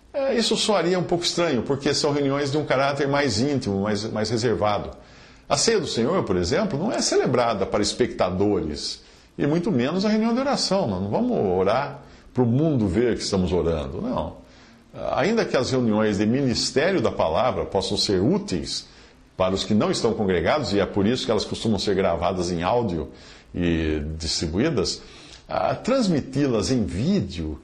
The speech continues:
criaria alguns problemas, como a preocupação com a imagem da parte daquele que fala,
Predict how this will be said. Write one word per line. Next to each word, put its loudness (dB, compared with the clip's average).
criaria 0
alguns 0
problemas, 0
como 0
a 0
preocupação 0
com -2
a 2
imagem 0
da -4
parte -2
daquele 2
que -6
fala, 0